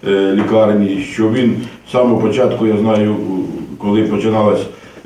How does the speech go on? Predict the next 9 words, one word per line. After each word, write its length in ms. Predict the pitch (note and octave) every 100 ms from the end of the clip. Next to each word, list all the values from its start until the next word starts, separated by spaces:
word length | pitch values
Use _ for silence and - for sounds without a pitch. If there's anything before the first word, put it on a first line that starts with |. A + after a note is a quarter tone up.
| -
перебудова 520 | G#2 G#2 A2 A#2 A2
нашої 280 | G#2+ G#2 G#2
медицини, 640 | G2+ G2 G2+ C3+ C#3 B2+ A2+
реформи, 480 | A2+ A2+ C3+ A2+ G#2
все 120 | A#2
остальне, 520 | G#2 A2+ A2+ A2+ A2 - - - -
він 200 | A2 G#2
приходить 800 | G#2+ G2+ A#2+ C#3+ C#3 A#2+ A#2+ A#2
і 340 | G#2 G2+ G2